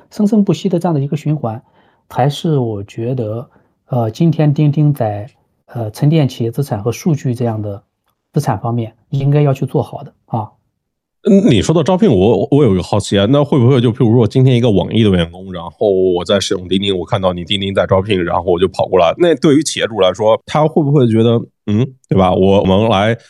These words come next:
Speaker 2: 使用你们的付费的服务，然后我的员工因为在你里面就看到了其他公司的线索，然后走掉了？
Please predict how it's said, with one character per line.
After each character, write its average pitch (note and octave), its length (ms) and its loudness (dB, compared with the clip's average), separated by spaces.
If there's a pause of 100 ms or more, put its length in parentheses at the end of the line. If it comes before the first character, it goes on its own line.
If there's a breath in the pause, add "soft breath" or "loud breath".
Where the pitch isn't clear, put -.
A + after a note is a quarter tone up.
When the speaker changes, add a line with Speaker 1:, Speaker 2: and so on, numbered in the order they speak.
(100)
Speaker 2:
使 - 220 -6
用 A2+ 180 2
你 F#2+ 80 2
们 F2 160 0
的 G2+ 120 0
付 A#2+ 160 -4
费 B2+ 100 4
的 G#2 100 2
服 G#2 160 -2
务， G2 140 4
然 F2+ 160 2
后 G2 180 2
我 F2 140 2
的 E2 80 2
员 F2 160 2
工 G#2 180 4
因 G#2+ 80 4
为 G#2 120 4
在 A2+ 120 0
你 F2+ 100 0
里 F2+ 120 -4
面 F2+ 180 2 (280)
就 G2 160 -2
看 B2+ 180 -4
到 G2 140 0
了 F#2+ 100 0
其 G#2 220 -6
他 A#2+ 160 0
公 A2 160 -2
司 - 100 -6
的 G2+ 80 2
线 A2+ 160 0
索， F2+ 160 -6
然 F2 80 -4
后 G#2 140 2
走 F2 120 -2
掉 F#2 140 -2
了？ - 100 -8